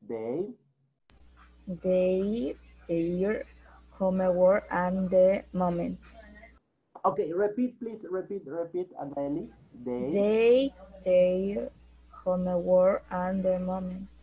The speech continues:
Speaker 1: Okay, perfect. Now, look at here, Anaelis. They do their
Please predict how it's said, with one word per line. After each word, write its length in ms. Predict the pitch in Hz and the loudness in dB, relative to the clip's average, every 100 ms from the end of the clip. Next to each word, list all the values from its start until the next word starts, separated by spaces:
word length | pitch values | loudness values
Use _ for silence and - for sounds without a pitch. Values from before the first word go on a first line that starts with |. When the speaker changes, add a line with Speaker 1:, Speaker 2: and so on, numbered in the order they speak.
| _ _ - - - - | _ _ -20 -20 0 4
Speaker 1:
Okay, 360 | - 190 165 | 4 2 -2
perfect. 500 | - 170 147 147 151 | 0 0 0 -4 -2
Now, 240 | 247 185 120 _ - | 2 2 0 _ -6
look 180 | 220 240 | -2 2
at 140 | 226 - | 2 2
here, 220 | 180 131 | 0 0
Anaelis. 640 | 147 143 139 123 107 107 _ _ _ - | 0 -2 -2 -4 -6 -14 _ _ _ -14
They 400 | 147 233 254 240 160 170 | 0 4 4 2 -4 -8
do 280 | 220 220 175 | -8 -6 -4
their 240 | 175 147 | 0 0